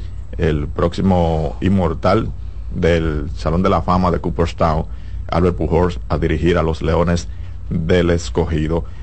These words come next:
En el día de hoy, eh, entonces M L B dio a conocer los diez mejores jugadores, eh, de esta, de esta liga de Major League Baseball, donde hay dos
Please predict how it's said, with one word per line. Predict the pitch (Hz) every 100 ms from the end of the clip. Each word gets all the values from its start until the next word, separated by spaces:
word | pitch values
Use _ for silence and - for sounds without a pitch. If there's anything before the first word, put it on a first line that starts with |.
| -
En | - 110
el | 104
día | 131 143 139
de | - 113 113 107 101 92 85 - - -
hoy, | 120 110 101 104 - - - - -
eh, | - 85
entonces | 82 76 87 98 92 -
M | 110 107
L | 104 92
B | 87 80 - - - -
dio | - 87 92 98
a | 101
conocer | 101 98 98 95
los | 92 90
diez | 98 95 139 151 -
mejores | 101 90 101 117 120 110
jugadores, | 98 82 87 95 95 - - - - -
eh, | - 82 82 78 76 76 - -
de | 82 85 90
esta, | 87 101 85 85 80
de | 90
esta | 87 90
liga | 87 87 90 -
de | 87
Major | 80 90
League | 90 85
Baseball, | 90 87 - 90 87
donde | 87 85 82
hay | 90 95
dos | 87 92 113 -